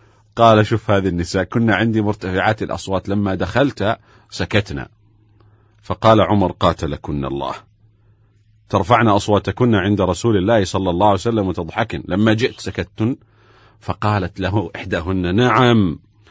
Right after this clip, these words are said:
أنت أفظ وأغلظ من رسول الله صلى الله عليه وسلم". <laughs> فوضع النبي صلى الله عليه وسلم رداءه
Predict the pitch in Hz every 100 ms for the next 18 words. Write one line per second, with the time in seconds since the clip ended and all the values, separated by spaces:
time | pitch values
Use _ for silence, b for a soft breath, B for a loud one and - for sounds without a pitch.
0 | b b 120 117 110 110 92 - 113 98
1 | 87 90 - 131 143 170 139 127 120 -
2 | 117 110 113 107 - 98 87 90 87 95
3 | - 107 110 165 143 - - - - 135
4 | 165 165 135 139 131 156 160 143 - 147
5 | 139 127 151 139 135 139 135 127 120 147
6 | 165 170 190